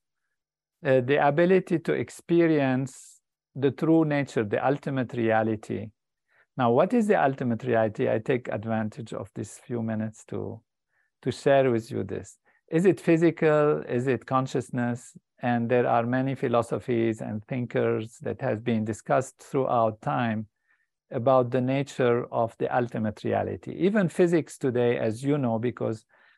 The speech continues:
as practitioners of T M, you have been introduced to the unified field. So even physics says that the ultimate reality is one field, is just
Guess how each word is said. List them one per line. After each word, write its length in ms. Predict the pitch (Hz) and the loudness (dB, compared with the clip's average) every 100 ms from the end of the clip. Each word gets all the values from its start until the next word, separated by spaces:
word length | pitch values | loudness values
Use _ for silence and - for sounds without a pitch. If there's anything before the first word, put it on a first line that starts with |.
| _ | _
as 200 | - 127 | -4 -4
practitioners 680 | - 127 - 131 - 131 117 | 0 -2 -2 -10 -4 -4 -4
of 160 | - 110 | -6 -10
T 140 | - | -8
M, 300 | 131 123 120 | -4 -2 -2
you 80 | 117 | -2
have 120 | 110 | -2
been 180 | 113 123 | -2 -4
introduced 640 | 113 123 117 110 113 - | -6 -4 -6 -4 -4 -4
to 80 | - | -6
the 120 | 101 | -4
unified 640 | 107 120 135 139 131 110 - | -2 -2 -4 -2 0 -2 -2
field. 360 | - 110 107 104 _ - - | -4 -4 -4 -6 _ -20 -10
So 200 | - 147 | 0 0
even 320 | 180 220 220 | 2 2 2
physics 480 | 180 196 185 143 - | 2 2 4 0 -2
says 320 | - 139 123 131 | 2 4 2 2
that 200 | 120 113 | 0 0
the 120 | 131 | 0
ultimate 540 | 139 185 190 165 139 | 2 0 -2 -2 -2
reality 680 | 131 - 143 127 113 - 120 | -4 -4 -2 -2 -2 -4 -6
is 380 | - 131 123 135 | -2 -2 -2 0
one 380 | 147 170 175 165 | 2 2 2 -2
field, 560 | - 120 98 - - - | -2 0 0 -2 -6 -6
is 220 | 123 - | -6 -6
just 300 | - 156 | -4 -4